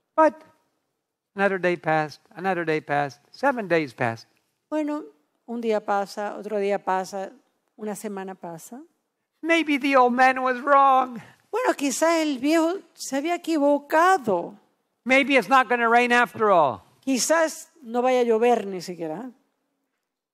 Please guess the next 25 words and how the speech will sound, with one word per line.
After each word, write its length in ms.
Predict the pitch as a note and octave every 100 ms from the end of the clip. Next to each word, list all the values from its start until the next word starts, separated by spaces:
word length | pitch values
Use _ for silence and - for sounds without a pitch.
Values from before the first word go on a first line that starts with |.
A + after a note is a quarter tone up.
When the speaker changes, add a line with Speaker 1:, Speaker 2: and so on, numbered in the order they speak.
| _ -
Speaker 1:
But 100 | A#2
it 120 | G#2
did. 200 | C3+ G#2+ - _ _ _
Speaker 2:
Pero 140 | F#3 F#3
¿saben 340 | - G3+ G3+
qué? 240 | - B3
Llovió. 400 | F#3+ F#3 D#3+ C3+ _ _ _ _ _ _ _ _ _ _
Speaker 1:
And 120 | C3 A#2
this 160 | B2
is 80 | C3+
what 140 | D3
happened. 300 | C3 B2+ - _ _ G3+
Speaker 2:
Y 80 | G#3
esto 240 | G#3+ C#4
fue 260 | C4 B3 B3
lo 120 | C#4
que 140 | C#4
ocurrió. 520 | G#3+ G#3+ G3 A#3 A3+ E3+ _ _ _ _ _ _ _ _ _ _ _ _ _ _ _ _ _ _ _ _ _ _ _
Speaker 1:
Judgment 540 | D#3+ E3+ E3 F3+ F3
was 200 | C3 B2
finally 640 | - D3+ D#3+ D#3+ E3+ E3+ E3 _ _ _ _ _ _ _
poured 240 | - G3+ F3+
out. 220 | G2 - _ _ _ _ _ _ -
Speaker 2:
El 360 | G#3+ G#3 - -
juicio 840 | - - D#4 F4+ - - C4 C#4+